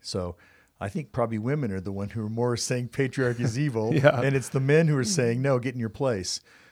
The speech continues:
Speaker 1: you know?
Speaker 2: Hmm.
Speaker 1: But so in, in our culture, because patriarchy, so patriarchy means rule by men. Um, and so we're saying that the family, men are, male, men are leaders in the family, called to be leaders in the family.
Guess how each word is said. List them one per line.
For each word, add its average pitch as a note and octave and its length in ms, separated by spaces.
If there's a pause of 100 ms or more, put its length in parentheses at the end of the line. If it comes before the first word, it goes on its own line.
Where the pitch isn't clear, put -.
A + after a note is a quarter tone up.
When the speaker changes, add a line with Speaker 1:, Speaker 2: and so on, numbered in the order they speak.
(140)
Speaker 1:
you A#2 80
know? G2+ 220
Speaker 2:
Hmm. - 40 (480)
Speaker 1:
But - 140 (340)
so C#3+ 280
in, D3+ 220
in D3+ 180
our C#3 140
culture, E3 480
because B2+ 560
patriarchy, B2+ 1040 (300)
so C#3 200
patriarchy C#3 680
means A#2+ 520 (140)
rule B2 400
by A#2+ 240
men. D3+ 480 (440)
Um, G#2+ 480
and A#2 120
so C3+ 120
we're B2+ 120
saying D3+ 320
that A#2+ 120
the A#2+ 80
family, D3+ 500
men B2 260
are, C3 120
male, C3 440
men C3+ 300
are B2+ 100
leaders C3+ 400
in A#2 80
the A2+ 80
family, C#3 380
called A#2+ 280
to A2+ 60
be A2+ 100
leaders A2+ 280
in G#2+ 60
the G2 60
family. C#3 460